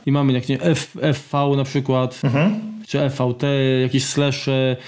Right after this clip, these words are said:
Speaker 1: y, nu-, numerki i tak dalej. Tak samo mamy, nie wiem, datę sprzedaży, cokolwiek. No to, y, y, wiadomo, że nie zrobimy automatu, który będzie nam załatwiać, y, taką czynność, takie działania,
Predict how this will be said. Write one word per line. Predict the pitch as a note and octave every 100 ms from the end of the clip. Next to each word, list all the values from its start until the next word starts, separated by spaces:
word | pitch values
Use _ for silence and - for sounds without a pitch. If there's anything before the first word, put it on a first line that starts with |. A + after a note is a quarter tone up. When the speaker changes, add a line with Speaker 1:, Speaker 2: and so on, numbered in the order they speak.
| - -
Speaker 1:
y, | C3 C3
nu-, | C3+ D#3 D3+ C#3+ D3 C#3+
numerki | D3 D3 D3 C#3 - C3+ C3
i |
tak | C3 A#2+
dalej. | A#2 A2 - -
Tak | C#3+
samo | D#3 D3+
mamy, | C#3 C3
nie |
wiem, | A#2+
datę | B2+ B2
sprzedaży, | - C3 D3+ C3+ B2+ C#3+ C#3 C#3 - - _
cokolwiek. | - C3 B2 A#2+ - - -
No | D3+
to, | F3+ E3+ -
y, |
y, | D3 C3+ B2 B2 F#2+ - G2+ D3 D3+
wiadomo, | E3+ E3 F3+ D#3+
że | E3
nie | E3 D#3+ D3+
zrobimy | D3 E3 G#3 D3+
automatu, | C#3 C#3 C3+ B2 A#2+ C#3
który | - C3+
będzie | C3 C3+ C3+
nam | C3+ C3 C3 C3+ - - -
załatwiać, | B2+ C#3 C3+ C3+ C#3+ C3+ C3 - C#3
y, | C3 B2 B2 - - -
taką | - C3+ B2
czynność, | - C#3+ C3+
takie | B2+ B2
działania, | C3 C#3 C#3 C#3